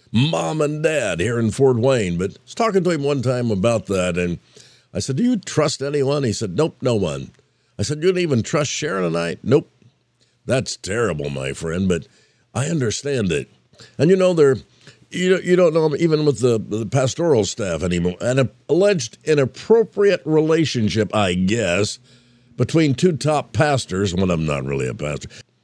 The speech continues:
has led to a major shakeup at Numa Church. It's a multinational, huge mega church in Australia. Last Sunday, Jacome Dupreez, a board member of the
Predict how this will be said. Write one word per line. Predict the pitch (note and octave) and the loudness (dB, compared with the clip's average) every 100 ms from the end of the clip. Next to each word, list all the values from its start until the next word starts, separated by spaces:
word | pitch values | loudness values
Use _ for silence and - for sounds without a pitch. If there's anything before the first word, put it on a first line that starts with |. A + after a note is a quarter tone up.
| _ _ _ | _ _ _
has | F3+ E3 | 0 2
led | F#3 D#3+ | 0 2
to | D3 | 2
a | |
major | D3 G3+ A#3+ A3 | 2 -2 0 0
shakeup | G3+ - E3 G#2+ A2 F2+ | -2 0 0 2 0 0
at | A#2+ - | -2 0
Numa | D3+ G3 A#3 A#3+ G#3 | 0 2 2 2 0
Church. | - - A2 - - | 0 0 2 2 -2
It's | A#2+ | -6
a | C3 | -4
multinational, | C#3 A3+ A3 - E3 C#3+ D3 D#3 C3 D3 B2+ - - - | -2 0 0 0 -2 -2 -2 -2 0 2 2 0 -20 -14
huge | - C4+ C4+ B3+ A3+ D3 A2 E2 | -8 -4 -2 0 4 4 4 -2
mega | A2+ D#3 F3 C#3+ | -2 0 0 0
church | A2+ C#3 G#2+ G#2 | -2 -2 -2 -2
in | D3 | 0
Australia. | C3+ G#2 C#3+ C#3 G2+ D#2+ C#2+ - _ _ _ _ _ - | 0 -2 -2 0 2 2 -2 -6 _ _ _ _ _ -2
Last | A2+ E3 D3 - | 2 2 0 -2
Sunday, | D#3 D#3+ B2+ G2+ | -4 -2 0 0
Jacome | F2 A2 B2+ D#3 D#3 | 0 -2 2 4 4
Dupreez, | B2+ D#3 A#2+ - E3+ E3+ A#2 G2 F2+ E2 | 4 0 0 0 2 4 2 2 -2 -4
a | |
board | G#2+ C#3+ B2+ | 0 2 2
member | A#2 C3 C#3+ | 0 0 2
of | C#3 G#2 | 2 2
the | G2 F#2 | 0 -2